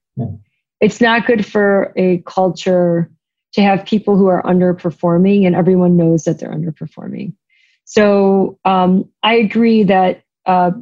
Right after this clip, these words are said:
Speaker 2: private equity has this reputation for cutting, but I think a lot of times there's a good reason why that cutting is happening. It's not just because of cost, it's because there's fat.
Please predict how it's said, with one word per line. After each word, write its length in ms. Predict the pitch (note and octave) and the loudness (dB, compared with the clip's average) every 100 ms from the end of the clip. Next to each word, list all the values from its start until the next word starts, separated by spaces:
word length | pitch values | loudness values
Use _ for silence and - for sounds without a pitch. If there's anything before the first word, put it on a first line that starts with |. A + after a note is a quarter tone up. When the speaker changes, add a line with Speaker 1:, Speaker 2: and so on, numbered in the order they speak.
| - - | -16 -6
Speaker 2:
private 280 | G3+ F#3+ F#3+ | 0 2 0
equity 320 | F3 F#3 F#3 | 0 0 2
has 220 | F3+ E3+ | 0 0
this 180 | F3 - | -4 -2
reputation 720 | F#3 F3+ F3+ - C#4 - A#3 | -4 -2 -6 0 -2 0 -2
for 180 | - F#3 | -2 -4
cutting, 460 | - F#3+ F#3 F#3 | -4 0 2 2
but 120 | F3+ F#3+ | 2 2
I 100 | F#3 | 0
think 200 | A#3+ B3 | -4 -8
a 140 | - | -4
lot 180 | A3+ A3 | -2 0
of 60 | |
times 280 | G#3+ A3 G3+ | -2 0 0
there's 160 | G3+ F3+ | 2 2
a 60 | |
good 300 | F3+ F#3+ E3+ | 0 0 -2
reason 600 | F3 F#3 G#3 F3+ F3 F3 F3 | 2 2 2 2 2 4 4
why 320 | E3+ F3 E3+ | 2 2 0
that 180 | E3 - | -2 -10
cutting 400 | - F3 E3+ E3 | -2 2 4 2
is 140 | D#3 | -2
happening. 500 | - F#3 - F#3 F3 | -2 -4 0 2 2
It's 180 | F3 - | 0 0
not 260 | F#3 F3+ | 2 2
just 200 | - F3 | 0 -4
because 280 | - F3 E3+ | -2 -2 -2
of 120 | E3+ | -4
cost, 320 | - F#3+ F#3 G#3+ | -6 -2 0 0
it's 120 | F#3+ | -2
because 240 | G#3+ A#3+ | 0 0
there's 200 | A3+ G#3+ | 0 -4
fat. 500 | - - - - - | -6 -8 -6 -6 -12